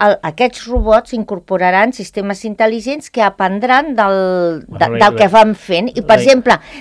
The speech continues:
Speaker 1: tindran incorporat el sistema de la justícia.
Speaker 2: la impressió digital, la impressió digital va per aquí, també, eh?
Speaker 1: Ah,
Speaker 2: O sigui,
Speaker 1: ho
Speaker 2: el tema
Speaker 1: veus?
Speaker 2: de la impressió digital,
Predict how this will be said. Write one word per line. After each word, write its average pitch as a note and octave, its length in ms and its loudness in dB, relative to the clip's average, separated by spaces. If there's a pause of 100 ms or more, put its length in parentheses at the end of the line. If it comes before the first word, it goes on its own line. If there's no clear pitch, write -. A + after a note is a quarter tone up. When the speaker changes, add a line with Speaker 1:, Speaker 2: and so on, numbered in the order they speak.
Speaker 1:
tindran A3+ 440 2
incorporat B3+ 640 2
el B3+ 80 -2
sistema C#4 480 -6
de C4+ 80 2
la A#3+ 80 2
justícia. E3 540 -8
Speaker 2:
la A#2 80 -6
impressió A#2+ 340 -4
digital, A#2 580 -4
la A2+ 140 -10
impressió G#2+ 300 -10
digital G#2+ 320 -8
va A2 100 -14
per A#2+ 80 -8
aquí, A2+ 140 -12
també, B2 260 -10 (140)
eh? C3+ 120 -16
Speaker 1:
Ah, - 80 -12
Speaker 2:
O - 40 -16
sigui, A#2 180 -6
Speaker 1:
ho B2 80 2
Speaker 2:
el E3 80 4
tema - 160 2
Speaker 1:
veus? C#3+ 60 -2
Speaker 2:
de C#3+ 40 0
la D3 140 2
impressió C#3 240 -2
digital, C3 480 -4